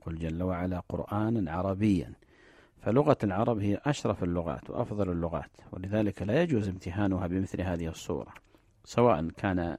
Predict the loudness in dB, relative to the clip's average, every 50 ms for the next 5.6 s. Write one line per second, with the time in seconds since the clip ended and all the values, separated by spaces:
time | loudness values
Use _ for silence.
0 | -10 -14 -12 -10 -8 -8 -8 -10 -12 -14 -12 -6 -4 -4 -2 0 0 -2 0 0
1 | -2 -6 -6 -6 -6 -6 -6 -6 -6 -6 -6 -6 -6 -8 _ _ -20 -20 -20 -20
2 | -20 _ -12 -4 -2 -2 0 0 -2 -4 -6 -8 -6 -2 -2 0 0 0 0 0
3 | -2 -2 -4 -6 -4 -2 -2 -2 -2 -2 0 2 2 2 2 2 0 -4 -8 -20
4 | _ _ _ _ -20 -20 _ _ -16 -10 -6 -4 -2 -2 0 0 2 2 2 4
5 | 4 2 4 4 4 4 4 4 4 4 2